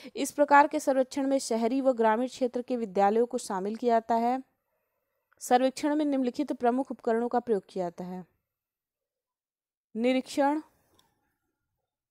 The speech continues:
प्रश्नावली, साक्षात्कार, मानक परीक्षण, प्राप्तांक परीक्षण, मूल्यांकन,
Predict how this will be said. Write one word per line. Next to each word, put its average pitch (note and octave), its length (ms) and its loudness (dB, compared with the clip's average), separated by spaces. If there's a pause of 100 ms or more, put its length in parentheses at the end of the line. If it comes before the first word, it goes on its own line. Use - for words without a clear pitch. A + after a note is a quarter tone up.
प्रश्नावली, A3+ 720 -2 (1040)
साक्षात्कार, A3 920 -2 (880)
मानक A3+ 440 0 (200)
परीक्षण, C4 580 0 (1400)
प्राप्तांक A#3+ 560 4
परीक्षण, C4+ 580 -4 (580)
मूल्यांकन, A3+ 680 -4